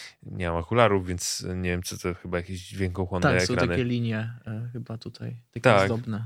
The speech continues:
Speaker 1: No to dlatego, że niskiego rzędu rozpoznawacze się zaktywizowały i one tylko tym się zajmują, żeby te linie rozpoznawać. Nawet jeżeli by tutaj, nie wiem, kobieta przechodziła
Speaker 2: <laughs>
Speaker 1: piękna, no to nie zareagują, tylko na linie będą reagowały.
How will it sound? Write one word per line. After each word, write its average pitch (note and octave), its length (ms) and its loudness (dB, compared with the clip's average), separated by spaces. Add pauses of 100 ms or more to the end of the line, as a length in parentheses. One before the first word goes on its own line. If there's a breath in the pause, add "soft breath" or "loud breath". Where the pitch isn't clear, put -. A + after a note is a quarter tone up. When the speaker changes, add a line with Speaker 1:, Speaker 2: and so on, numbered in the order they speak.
(100)
Speaker 1:
No F3 200 -2
to F#3+ 120 0
dlatego, C#3 400 6
że C3 240 4 (640)
niskiego B2+ 840 6
rzędu A#2 280 6
rozpoznawacze A2 920 4
się F#2 220 0 (340)
zaktywizowały G2 1400 0
i D#3 40 4
one G#3 180 4
tylko D#3 240 6
tym G#2+ 160 2
się G2 160 2
zajmują, F#2+ 340 4
żeby F2+ 200 -2
te F2+ 120 -6
linie F2+ 340 0 (540 soft breath)
rozpoznawać. F#2+ 600 2
Nawet G2+ 220 -2
jeżeli A2 300 0
by B2+ 440 4
tutaj, D3+ 300 0
nie D#3 120 -2
wiem, C#3 440 -4 (380)
kobieta E3 400 10
przechodziła F#2 560 4
Speaker 2:
<laughs> - 40 -8
Speaker 1:
piękna, F2+ 320 2
no A#2 100 2
to C#3 140 -2 (120)
nie F3 340 0
zareagują, D#3 520 6
tylko - 200 -4
na A#2 120 0
linie G#2+ 260 0
będą F2+ 220 4
reagowały. F2 480 6